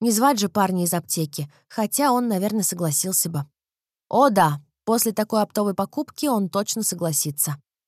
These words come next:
Рик взялся за кружку. «А ты попробуй». Губы искривились в ухмылке.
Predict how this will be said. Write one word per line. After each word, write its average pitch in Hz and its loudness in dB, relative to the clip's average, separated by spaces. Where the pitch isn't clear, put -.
Рик 330 -2
взялся 214 0
за 190 -2
кружку. 160 -6
«А 165 -2
ты 156 0
попробуй». 139 -4
Губы 285 4
искривились 190 -2
в 175 -4
ухмылке. 151 -4